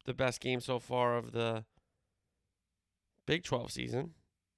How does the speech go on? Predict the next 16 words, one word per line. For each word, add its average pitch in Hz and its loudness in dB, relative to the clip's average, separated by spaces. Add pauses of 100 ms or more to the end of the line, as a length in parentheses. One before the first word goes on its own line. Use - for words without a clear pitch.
(2500)
We 139 2
got 143 2
some 151 4
other 151 8 (1300)
ranked 143 2
teams 143 4
against 127 2
unranked 131 0
teams 123 -2
that 117 0
can 127 0
make 123 0
statements 120 2
of 123 2
their 127 2
own. 143 -2